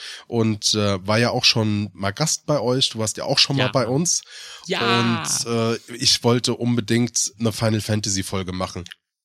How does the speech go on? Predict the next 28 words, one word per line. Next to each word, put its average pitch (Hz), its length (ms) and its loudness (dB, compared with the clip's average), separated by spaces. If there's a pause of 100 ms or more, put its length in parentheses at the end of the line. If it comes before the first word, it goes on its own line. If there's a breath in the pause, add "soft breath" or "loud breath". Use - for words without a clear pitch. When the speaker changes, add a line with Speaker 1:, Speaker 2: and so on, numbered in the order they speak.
(400)
Speaker 1:
Das 110 140 -4
ist - 320 -2
so 139 420 0
ein 120 120 -2
Herzensthema, 123 1040 -2 (300 loud breath)
auch 113 180 0
von, 113 240 -4
von 113 220 -2
mir 135 180 2
persönlich 135 680 2
und 117 120 -6
auch 110 240 -2
von, 117 180 -8
von 110 220 -4
dir, 135 240 2
was 135 180 4
in 131 80 -2
den 123 260 2 (380 loud breath)
Gesprächen 120 500 2
ja 117 120 2
dann 110 180 0
bei 110 120 2
rausgekommen 107 540 -2
ist, 107 120 0
dass 107 120 -4
wir 107 80 -2
gesagt 104 360 -2
haben, 101 180 2